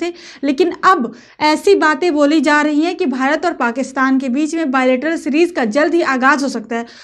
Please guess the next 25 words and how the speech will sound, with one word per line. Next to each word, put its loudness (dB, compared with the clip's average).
और 2
ये 6
किसी 0
और 2
ने -2
नहीं -4
बल्कि 0
पीसीबी 0
के 0
चीफ 2
जाका 2
अशरफ -4
ने -2
बोला 2
है। -6
जाका 0
अशरफ -4
ने -6
बयान 0
दिया 0
और -4
उसमें -4
उन्होंने -2
बोला 2
है -2